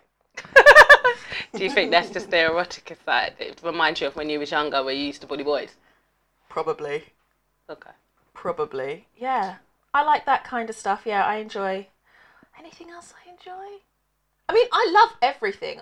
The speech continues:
Speaker 1: I really enjoy
Speaker 2: I know.
Speaker 1: kink
Speaker 2: I
Speaker 1: in the full
Speaker 2: enjoy. I
Speaker 1: prox-
Speaker 2: will say, I enjoy
Speaker 1: but
Speaker 2: watching you play, especially with electrics. I find that highly entertaining.
Speaker 1: Yes. I'm terrible with, I'm really mean with electrics.
Speaker 2: Yeah.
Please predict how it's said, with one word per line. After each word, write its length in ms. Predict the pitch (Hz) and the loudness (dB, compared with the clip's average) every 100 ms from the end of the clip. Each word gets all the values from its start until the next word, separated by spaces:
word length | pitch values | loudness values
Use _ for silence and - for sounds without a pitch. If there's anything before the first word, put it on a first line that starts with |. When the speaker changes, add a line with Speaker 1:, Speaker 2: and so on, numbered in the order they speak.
| - | -6
Speaker 1:
I 120 | 254 | -4
really 380 | 226 247 233 190 | -4 -8 -6 -8
enjoy 420 | 180 - 190 165 - | -10 -12 -10 -8 -2
Speaker 2:
I 120 | 240 | 2
know. 80 | 311 | 4
Speaker 1:
kink 120 | 320 | 8
Speaker 2:
I 260 | 285 320 320 | 10 12 10
Speaker 1:
in 60 | |
the 60 | 269 | 8
full 120 | 240 | 10
Speaker 2:
enjoy. 240 | 294 - 254 | 10 8 6
I 20 | 240 262 | 8 8
Speaker 1:
prox- 60 | 285 | 8
Speaker 2:
will 160 | 294 | 0
say, 220 | 285 262 226 | 2 4 8
I 140 | 226 277 | 8 8
enjoy 260 | 285 262 | 6 4
Speaker 1:
but 200 | 233 220 247 | 6 6 6
Speaker 2:
watching 380 | 247 - 233 220 | 2 2 -6 -4
you 120 | 214 | -6
play, 260 | 247 208 175 | 2 2 2
especially 380 | - 233 - | -2 -4 -4
with 160 | 226 190 | -4 -2
electrics. 580 | 190 196 - 160 131 _ _ - - | 0 0 -2 -10 -10 _ _ -14 8
I 160 | 214 247 | 8 10
find 300 | 247 226 220 | 10 10 10
that 100 | 185 | 6
highly 440 | - 233 226 208 | 6 8 8 8
entertaining. 500 | 190 190 170 202 - 160 | 0 -4 0 4 4 2
Speaker 1:
Yes. 180 | 120 - - - - - - - | -8 -16 -20 -20 -20 -20 -14 -4
I'm 200 | 185 196 | -4 -6
terrible 460 | - 185 180 175 | -8 -8 -8 -12
with, 120 | 151 | -12
I'm 160 | 165 170 | -12 -16
really 220 | 170 170 | -16 -18
mean 260 | 165 165 160 | -16 -16 -16
with 140 | 147 | -16
electrics. 720 | 151 151 - - - - - 202 | -14 -12 -14 -16 -18 -18 -14 -8
Speaker 2:
Yeah. 260 | 160 147 | -8 -8